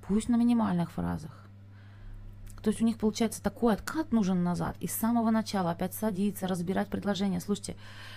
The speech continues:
как бы, если вы считаете, что вы и так уже как бы че-то знаете, это очень тяжело. Потому что это, знаете, как «меня зовут Вася, я алкоголик». То есть надо признать, что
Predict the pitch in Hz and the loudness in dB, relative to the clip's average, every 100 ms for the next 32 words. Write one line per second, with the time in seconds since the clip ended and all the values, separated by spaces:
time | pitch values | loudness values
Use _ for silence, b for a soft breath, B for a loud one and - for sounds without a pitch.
0 | B - 165 180 240 202 185 196 - 208 | B -8 0 4 4 4 0 0 0 2
1 | 214 175 - 180 190 175 - 277 - 262 | 2 -2 -4 0 0 0 -2 -6 -2 -2
2 | 233 208 165 - 190 196 196 185 175 - | 0 -2 -4 -4 -2 0 2 0 0 -2
3 | 185 - 196 180 175 160 160 165 151 - | -2 2 2 2 0 0 0 0 0 -4
4 | - 170 175 - 180 170 185 233 196 160 | -4 0 0 0 0 0 0 0 0 -2
5 | - 170 175 170 170 170 185 233 185 165 | -2 0 0 2 0 0 0 0 0 0
6 | 175 175 180 170 170 151 151 156 165 160 | 0 0 -2 0 0 0 -2 -2 0 0
7 | 175 160 190 180 - 160 | -2 0 0 0 -2 -4